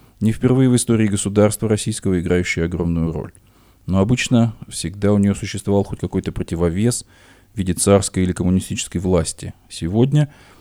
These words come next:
никаких противовесов у силовиков нет. Высшая власть, исполнительная, законодательная, региональная и даже экономическая в большинстве своем находится именно в этих руках. Именно это обусловило ситуацию, при которой количество силовых органов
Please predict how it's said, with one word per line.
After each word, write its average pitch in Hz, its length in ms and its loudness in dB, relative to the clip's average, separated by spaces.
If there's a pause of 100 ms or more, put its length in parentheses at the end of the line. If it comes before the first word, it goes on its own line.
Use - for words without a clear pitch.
(200)
никаких 101 360 -2
противовесов 92 640 2
у 101 40 -10
силовиков 87 520 -4
нет. 80 360 -8 (240)
Высшая 92 400 -4
власть, 95 400 -2
исполнительная, 92 680 0
законодательная, 85 760 0
региональная 92 760 2 (400)
и 85 120 -6
даже 85 240 0
экономическая 113 760 0
в 107 60 0
большинстве 101 440 -2
своем 92 280 0
находится 87 480 -2
именно 82 180 0
в 82 60 0
этих - 240 -8
руках. 117 400 -2 (540)
Именно 104 280 2
это 117 200 6
обусловило 104 500 4
ситуацию, 104 580 2
при 87 140 -6
которой 90 260 -2
количество 90 440 -2
силовых 87 440 -2
органов 92 420 0